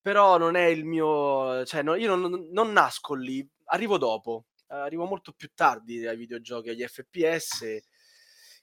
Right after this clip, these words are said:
e quello no-, non fa parte del mio passato da videogiocatore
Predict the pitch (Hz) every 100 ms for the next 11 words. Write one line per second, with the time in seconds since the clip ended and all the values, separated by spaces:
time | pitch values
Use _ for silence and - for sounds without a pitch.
0 | _ - 143 - 208 180 156 147 143 135
1 | 135 135 147 180 190 185 175 180 160 143
2 | 139 135 143 139 - 135 135 135 135 127
3 | 131 123 113 107 180 262